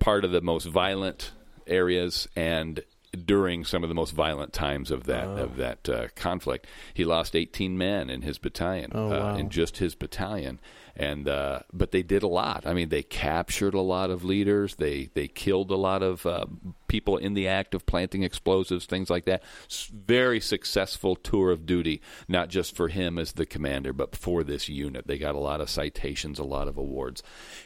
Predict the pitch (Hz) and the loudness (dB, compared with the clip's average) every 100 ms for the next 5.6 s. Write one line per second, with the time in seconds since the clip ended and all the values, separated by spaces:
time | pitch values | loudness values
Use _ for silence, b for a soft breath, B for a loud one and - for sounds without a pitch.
0 | _ 92 80 82 - 82 82 82 80 78 | _ -2 -2 -2 -2 0 2 0 0 0
1 | 73 95 90 85 78 104 120 98 92 76 | 2 4 4 2 2 0 2 0 0 0
2 | 71 73 78 82 80 92 - - 123 - | 0 2 2 0 0 -2 -2 0 0 -2
3 | - 71 71 76 76 71 - - 90 82 | -4 -6 -2 0 0 -2 -10 -2 -2 0
4 | 82 82 98 104 123 123 104 107 113 98 | -2 0 0 0 0 0 2 2 2 2
5 | 90 - - 101 98 90 | 0 -2 -2 0 0 -4